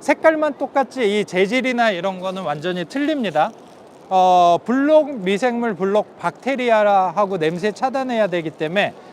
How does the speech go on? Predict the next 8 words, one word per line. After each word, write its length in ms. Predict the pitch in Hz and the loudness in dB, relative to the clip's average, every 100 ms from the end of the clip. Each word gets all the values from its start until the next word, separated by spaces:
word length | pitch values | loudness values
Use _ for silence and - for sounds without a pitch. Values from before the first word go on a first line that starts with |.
| - | -6
이 120 | 196 | -4
강도가 520 | - 160 180 233 226 | -4 -6 -2 0 2
좀 260 | 208 208 190 | 0 -2 -6
틀리거든요. 720 | - 285 302 240 165 147 220 294 - - - - - - | -8 -6 -2 -2 -2 -4 -6 -8 -16 -20 -20 -20 -20 -6
요 180 | 220 220 | 0 0
리필을 840 | 180 233 - 294 320 311 311 302 | 0 -4 -4 -2 0 2 2 2
한번 480 | 247 302 285 302 302 | 0 -2 2 2 2
설치하면 1000 | 294 311 302 - 311 254 285 262 302 | 0 -2 -2 -4 -6 -2 -4 -2 -4